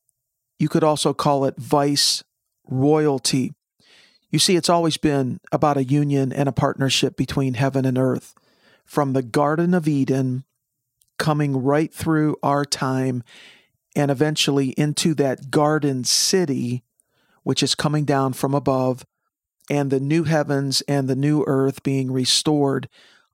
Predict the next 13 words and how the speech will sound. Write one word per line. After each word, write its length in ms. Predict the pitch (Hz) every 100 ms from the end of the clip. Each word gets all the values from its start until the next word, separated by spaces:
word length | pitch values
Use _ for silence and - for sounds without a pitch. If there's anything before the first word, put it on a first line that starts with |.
| _
all 240 | 143 143 139
around 460 | 131 139 139 135
it. 140 | 135 - _
That 360 | - 160 202 -
is 280 | 151 143 139
our 220 | 139 139
hope-filled 1400 | - 165 165 - _ _ _ _ _ - 151 147 147 147 147 _ _ -
horizon. 840 | 160 143 156 151 156 143 143 131
Where 400 | 131 170 214 -
else 340 | 151 156 156 -
do 100 | 143
you 200 | 135 135
go 640 | 123 165 156 127 127 143